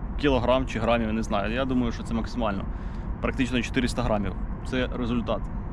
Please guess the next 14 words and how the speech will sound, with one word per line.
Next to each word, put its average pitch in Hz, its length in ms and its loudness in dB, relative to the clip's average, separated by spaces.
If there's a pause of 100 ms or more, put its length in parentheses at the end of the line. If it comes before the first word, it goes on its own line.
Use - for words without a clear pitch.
(480)
Трофей, 127 520 2
я 110 140 4
вважаю. 110 440 0 (1500)
Прикольно, 156 360 4
продовжуємо 131 500 4
ловити 110 280 0
рибу. 104 140 0 (720)
Дивіться, 113 240 2
друзі, 110 260 6
у - 20 4
мене 110 160 6
новий 110 220 4
друг. 110 220 2 (1080)
Привіт. 135 300 4